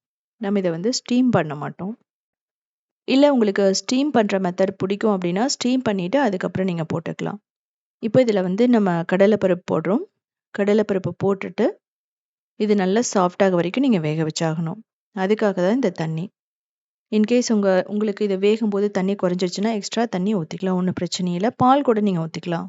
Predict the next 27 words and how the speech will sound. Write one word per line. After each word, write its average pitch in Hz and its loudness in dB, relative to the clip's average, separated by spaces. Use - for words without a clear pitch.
பால் 208 4
உங்ககிட்ட 180 2
நிறைய 180 2
இருந்துச்சு 175 0
அப்படின்னா, 175 0
அதுவுமே 185 0
ஊத்திக்கலாம். 175 -4
இப்ப 254 2
பாத்தீங்கன்னா, 247 2
நல்லா 175 2
வெந்துருச்சு. 180 -2
வெந்ததுக்கு 220 4
அப்புறம் 180 2
மட்டும்தான் 185 2
நீங்க 226 2
அந்த 180 0
ரைஸ் 202 4
பால்ஸ் 202 2
வந்து 175 0
இதுல 180 2
போடணும். 160 -4
அந்த 180 -2
பால் 175 0
கொழுக்கட்டையை 196 2
வந்து 175 -2
நீங்க 208 0
போடணும். 156 -8